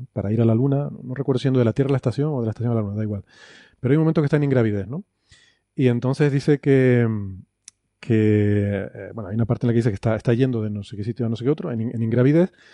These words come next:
eh, y que entonces tiene esa sensación de estar flotando, de que no pesas, de que eres un,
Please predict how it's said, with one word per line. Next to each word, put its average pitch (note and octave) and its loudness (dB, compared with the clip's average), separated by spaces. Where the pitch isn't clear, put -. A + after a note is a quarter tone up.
eh, A#2 4
y C3 -4
que A#2+ 0
entonces A#2 0
tiene A#2+ 0
esa A#2+ 0
sensación A2 -2
de - -2
estar A#2+ -2
flotando, C3 0
de A2+ 0
que A2 -6
no A#2 -4
pesas, C#3 0
de A2 -2
que A2 -2
eres A2+ 0
un, G#2+ -8